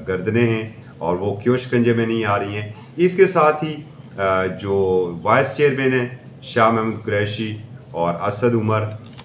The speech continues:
जिनकी ज़मानत मनसूख हुई थी, आ, हाई कोर्ट से, और, आ, उनकी दरख्वास्त ज़मानत जो है हाई कोर्ट में दायर हुई थी, आ, वो ज़मानत मनसूख हुई थी और वो अदालत से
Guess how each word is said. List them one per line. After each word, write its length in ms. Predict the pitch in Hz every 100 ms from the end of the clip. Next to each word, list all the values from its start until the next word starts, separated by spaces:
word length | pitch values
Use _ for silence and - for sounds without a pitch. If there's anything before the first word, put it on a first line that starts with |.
| - -
जिनकी 300 | 113 120 107
ज़मानत 440 | 104 101 117 117 104
मनसूख 380 | 98 127 139
हुई 160 | 139 123
थी, 220 | - 110 110 - - - 85
आ, 80 | 82
हाई 320 | 87 78 107
कोर्ट 280 | 117 123 120
से, 240 | - 123 117 - - - -
और, 480 | 76 78 80 82 87
आ, 160 | 85 82 82 - - - - - - - - - - - - - - - - - - - - - - -
उनकी 260 | 120 120 123
दरख्वास्त 680 | - - 113 113 120 135 151
ज़मानत 380 | 147 139 151
जो 140 | 147 151
है 60 |
हाई 180 | 135 117
कोर्ट 260 | 117 147 147
में 100 | 131
दायर 260 | 110 135 151
हुई 140 | 151
थी, 240 | 151 151 - - - - 90
आ, 160 | 95
वो 220 | 98 127 143
ज़मानत 400 | 131 123 131 127
मनसूख 380 | 123 - 135
हुई 140 | 135 135
थी 140 | 139
और 80 | 127
वो 220 | 113 127 135 135 -
अदालत 400 | 98 104 107 120
से 160 | -